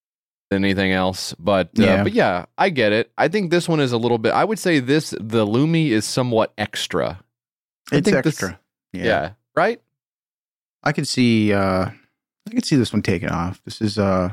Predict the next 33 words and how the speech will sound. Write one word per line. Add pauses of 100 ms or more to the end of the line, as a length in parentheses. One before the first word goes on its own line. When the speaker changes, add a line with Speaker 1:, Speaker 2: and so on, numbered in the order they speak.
(140)
Speaker 1:
Mm-hmm.
Speaker 2:
a
little
capsule (240)
for
your,
uh, (360)
dogs
or
cats, (120)
pets'
ashes. (340)
Speaker 1:
Mm-hmm.
Speaker 2:
Um, (440)
Speaker 1:
Yeah,
it
could
be
like
a
lizard
or
something.
It
doesn't
have
to
be
a (280)
Speaker 2:
Yeah.
<laughs>
A
rat.